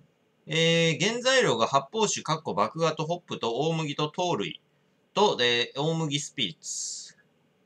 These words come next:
ちょっと糖類が入ってるのはちょっ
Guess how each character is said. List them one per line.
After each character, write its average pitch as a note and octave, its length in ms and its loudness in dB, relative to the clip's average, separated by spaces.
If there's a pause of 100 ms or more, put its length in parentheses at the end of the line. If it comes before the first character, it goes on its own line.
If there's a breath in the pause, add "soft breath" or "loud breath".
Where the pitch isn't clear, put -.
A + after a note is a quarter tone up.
(1040)
ち - 80 -8
ょ - 20 -4
っ - 40 -6
と - 100 -8
糖 A3 320 0
類 A#2+ 160 2
が G2 80 0
入 G2+ 160 -2
っ E2+ 100 -8
て G2 140 -8
る F2+ 80 -6
の E2 100 -6
は D#2+ 140 -6
ち - 140 -14
ょ - 20 -12
っ - 20 -20